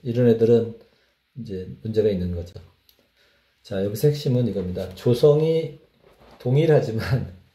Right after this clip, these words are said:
<laughs> 믹싱 프로토콜에 따라서 결과가 완전히 달라질 수 있다는 겁니다.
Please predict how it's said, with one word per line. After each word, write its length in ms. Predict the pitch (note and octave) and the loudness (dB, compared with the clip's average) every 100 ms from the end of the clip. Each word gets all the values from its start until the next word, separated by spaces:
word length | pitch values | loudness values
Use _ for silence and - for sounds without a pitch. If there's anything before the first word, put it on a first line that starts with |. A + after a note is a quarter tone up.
| _ _ | _ _
<laughs> 440 | _ _ _ _ - | _ _ _ _ -6
믹싱 460 | A#2 A#2+ - D3+ | -6 -2 0 0
프로토콜에 600 | C#3+ D#3+ - D3 C#3+ C3+ | 2 2 2 0 0 0
따라서 420 | C3+ B2 A#2 C#3+ | 2 2 4 0
결과가 440 | C3 A2 G#2+ A#2 B2+ | -2 -2 0 2 0
완전히 420 | F#2 G#2 A2 B2 | -4 -6 -2 -4
달라질 360 | A#2 G2 G2 G2 | -4 -8 -8 -10
수 120 | A2 | -12
있다는 340 | - F#2+ F#2 | -10 -10 -8
겁니다. 340 | F2 E2+ F2 | -8 -10 -12